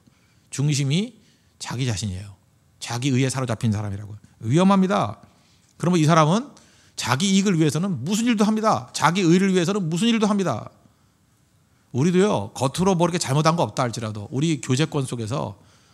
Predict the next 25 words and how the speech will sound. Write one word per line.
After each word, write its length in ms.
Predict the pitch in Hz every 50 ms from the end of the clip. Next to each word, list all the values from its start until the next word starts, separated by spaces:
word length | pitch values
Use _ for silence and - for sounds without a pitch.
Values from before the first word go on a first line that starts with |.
| _ _ _
어떤 160 | - 143 175
사람은 140 | 185 196 185
그렇게 180 | - 160 175 165
느낄 200 | 151 147 180 -
수 80 | 170
있죠. 240 | 147 - - 117 92
저 180 | - - 135 139
사람은 240 | 151 175 190 190
자기 300 | - - - 123 127 185 180 175 180
이익이 160 | 175 170 175
침해당한다는 640 | - - - 196 185 180 165 170 156 147 156 170 131
무슨 200 | 113 110 127 160
일도 160 | 147 135 135
할 80 | 127 113
사람이야. 580 | - 117 101 98 90 92 90 95 98 95 101 101 - _ _ _ _ _ _ _ _ _ _ _ _ _ _ _ _ _ _ _ _
저 140 | - - 147
사람은, 580 | 175 180 190 196 220 233 202 131 98 95 - -
그죠? 320 | - - 180 - 98 - -
자기 280 | - - - 143 185 202
자신의 280 | 208 190 - 214 202
어떤 160 | 175 156 202 175
자리가 300 | - 147 156 180 202 185
위협을 300 | 147 160 180 175 190 175
당한다 380 | 147 147 156 160 170 180 175
그러면 540 | 151 127 123 127 151 190 214 196 117 101 92